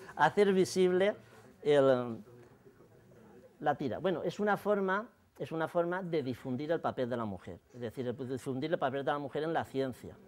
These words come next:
¿Mm? No solo a nivel de bi-, de, de bibliografía, de investigaciones, sino también. Hay otro juego, pero no nos, no nos da tiempo. ¿Cómo?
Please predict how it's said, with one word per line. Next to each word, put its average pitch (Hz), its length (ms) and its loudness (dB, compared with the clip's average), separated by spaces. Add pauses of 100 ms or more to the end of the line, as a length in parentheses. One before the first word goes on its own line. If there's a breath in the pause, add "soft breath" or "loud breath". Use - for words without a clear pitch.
(300)
¿Mm? 143 140 -12 (580 loud breath)
No 196 200 4
solo 208 260 6
a 170 60 4
nivel 151 240 2
de 160 100 2
bi-, 156 220 -2
de, 139 260 2
de 139 560 -2
bibliografía, 131 880 -2 (400 loud breath)
de 143 140 -6
investigaciones, 151 760 -2
sino 147 220 -4
también. 117 360 -4 (340 loud breath)
Hay 170 220 8
otro 180 240 4
juego, 190 380 2
pero 135 200 0
no 131 180 -2
nos, 123 220 -4
no 127 260 -6
nos 107 180 -8
da 95 120 -10
tiempo. 82 240 -16 (1080)
¿Cómo? 175 340 2